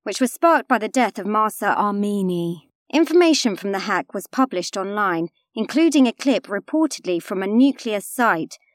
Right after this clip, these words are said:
and personal information of the agency's staff. Slovenians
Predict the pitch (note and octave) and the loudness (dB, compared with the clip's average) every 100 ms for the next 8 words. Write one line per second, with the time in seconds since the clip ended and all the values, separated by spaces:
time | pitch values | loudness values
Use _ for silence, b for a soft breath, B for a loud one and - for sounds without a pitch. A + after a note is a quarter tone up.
0 | _ A3 A3 - C#4+ D4 E4 E4 C4+ - | _ -4 -4 0 0 2 2 4 2 2
1 | B3 A#3+ - F#3 - E3+ F#3+ - A#3+ G3+ | 0 0 -2 -4 -4 -4 -4 -2 -2 -2
2 | D#3+ - E3+ - - G#3+ F3 E3 - _ | -6 -8 -12 -10 -6 -4 -4 -6 -14 _
3 | _ _ _ _ _ _ _ _ _ _ | _ _ _ _ _ _ _ _ _ _
4 | _ - C4 A#3+ F#4+ G4 A#3 F3+ G3+ A3 | _ -4 -2 2 4 4 4 0 -6 -8